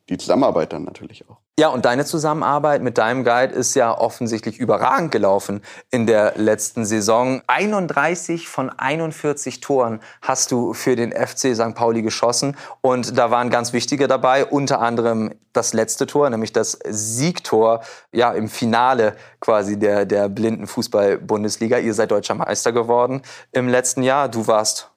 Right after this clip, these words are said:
Speaker 2: ja, ich glaub, das kann man so sagen, die Lebensversicherung. Aber nicht nur du alleine, sondern wahrscheinlich auch dein Guide hinterm Tor.
Speaker 1: Ja, am Ende ist es immer, ne, so eine Saison oder was wir da geschaffen haben mit der deutschen Meisterschaft, ist immer nur mit einem kompletten Team irgendwie möglich.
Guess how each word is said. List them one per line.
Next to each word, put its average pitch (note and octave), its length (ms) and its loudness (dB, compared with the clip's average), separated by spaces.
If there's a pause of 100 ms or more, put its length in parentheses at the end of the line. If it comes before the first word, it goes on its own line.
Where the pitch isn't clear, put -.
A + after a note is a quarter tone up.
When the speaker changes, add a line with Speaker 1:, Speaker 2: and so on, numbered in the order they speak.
Speaker 2:
ja, G#2+ 120 2
ich F#2+ 100 -10
glaub, G2+ 140 0
das - 100 -10
kann - 140 -2
man G#2+ 80 -4
so G#2 120 -4
sagen, A2+ 280 -2
die A#2+ 100 -6
Lebensversicherung. A#2 760 -2
Aber A#2+ 240 2
nicht A#2+ 160 -4
nur B2 320 2
du B2 240 -2
alleine, A2+ 400 2
sondern A#2 320 -2
wahrscheinlich A#2 400 -6
auch A2+ 200 -2 (280)
dein A2+ 260 0
Guide A2+ 380 0 (260)
hinterm A#2 380 -2
Tor. G#2+ 360 -6 (640)
Speaker 1:
Ja, - 100 -6
am D2 100 -6
Ende F#2 180 0
ist D#2+ 200 0
es F#2+ 180 -10
immer, F#2 260 0
ne, A2+ 240 2
so G2+ 140 -2
eine G2 160 2
Saison F#2 460 0
oder F2+ 260 -2 (300)
was - 180 -8
wir E2+ 80 0
da E2+ 80 2
geschaffen G#2+ 360 -2
haben F2 120 2
mit E2+ 100 -4
der E2+ 100 -2
deutschen E2 280 -4
Meisterschaft, F2+ 480 -4
ist - 120 -12
immer G2+ 200 -2
nur F2+ 140 0
mit - 140 -8
einem E2 200 -4
kompletten F#2 600 -4
Team A#2 300 0
irgendwie F2+ 300 -2
möglich. D#2+ 520 -6